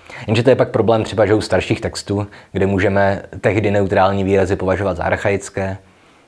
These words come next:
případně se může prostě jednat o chyby autora, který nezná dokonale pravidla spisovné češtiny. Ale opět, tohle už je něco, co, myslím, dokážeme rozsoudit. Jen je dobré si být takové možnosti vědomý.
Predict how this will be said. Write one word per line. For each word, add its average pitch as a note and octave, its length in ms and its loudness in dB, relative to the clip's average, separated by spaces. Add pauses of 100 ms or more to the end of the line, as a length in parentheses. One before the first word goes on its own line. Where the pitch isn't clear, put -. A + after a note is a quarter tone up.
případně G#2 340 0
se A#2+ 100 -2
může G#2+ 180 0
prostě G2+ 280 -2
jednat G2 240 2
o G2 40 -2
chyby F#2+ 240 0
autora, F#2+ 380 0 (520)
který F#2 260 0
nezná F#2+ 320 2
dokonale F#2 400 2
pravidla F2+ 320 0
spisovné F#2 420 -6
češtiny. E2+ 380 -8 (600)
Ale G#2+ 140 4
opět, A2+ 400 2
tohle G2+ 180 2
už G2 120 2
je A#2 60 2
něco, G2 200 -2
co, - 120 -6
myslím, G2 240 -4
dokážeme F#2+ 360 0
rozsoudit. E2 600 -8 (240)
Jen B2 140 2
je A2 100 4
dobré G2 300 4
si G#2 120 -4
být F#2+ 160 -2
takové F#2 260 -2
možnosti F2 580 -8
vědomý. D#2+ 440 -10